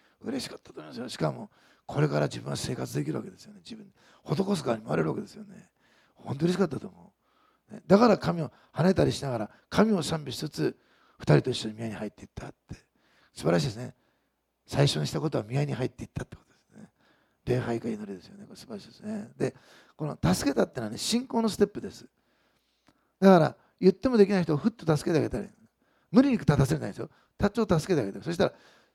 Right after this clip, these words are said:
本当に主が言ってる場合、主がその後働くから。そうですね。ではね、踏み出すんです。そうすると、あなたが踏み出すと神が働き出す。またあなたが助けると神が働いてくださる。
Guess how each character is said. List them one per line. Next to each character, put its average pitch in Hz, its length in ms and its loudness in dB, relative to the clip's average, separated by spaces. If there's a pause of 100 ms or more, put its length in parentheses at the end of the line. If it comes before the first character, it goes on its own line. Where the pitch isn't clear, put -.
(160)
本 233 220 6
当 240 80 2
に 240 60 4
主 - 80 2
が 254 60 8
言 226 60 8
っ 175 40 -4
て 180 60 2
る 165 60 4
場 147 80 4
合、 131 40 4
主 - 200 2
が 220 80 8
そ 151 120 -2
の 147 60 0
後 131 120 -6
働 107 340 -6
く - 40 -18
か - 60 -10
ら。 - 100 -14 (960)
そ 107 60 -16
う 98 40 -14
で 92 60 -20
す 98 40 -20
ね。 - 220 -18 (360)
で 123 80 -4
は 120 100 -2
ね、 104 160 -14 (360)
踏 131 120 -8
み 135 80 -2
出 123 120 0
す - 120 -12
ん - 40 -20
で - 100 -20
す。 - 140 -18
そ 123 140 -8
う 135 60 -4
す 165 120 -10
る 175 80 -10
と、 180 300 0 (220)
あ 110 100 -2
な 165 100 2
た 170 100 0
が 131 80 -2
踏 135 100 -8
み 139 60 -10
出 139 100 -2
す - 60 -10
と - 80 -16
神 139 220 -8
が 113 80 -12
働 131 300 -6
き 131 40 -6
出 120 100 -4
す。 - 160 -20 (600)
ま - 100 -8
た 123 100 2
あ 120 40 2
な 165 100 2
た 160 120 4
が 135 140 4
助 - 160 -4
け 196 60 6
る 175 60 2
と 139 180 -4 (200)
神 147 200 -4
が 113 80 -10
働 - 240 0
い - 20 -2
て 139 60 -4
く 139 40 -6
だ 131 60 -6
さ 113 140 -8
る。 185 60 -14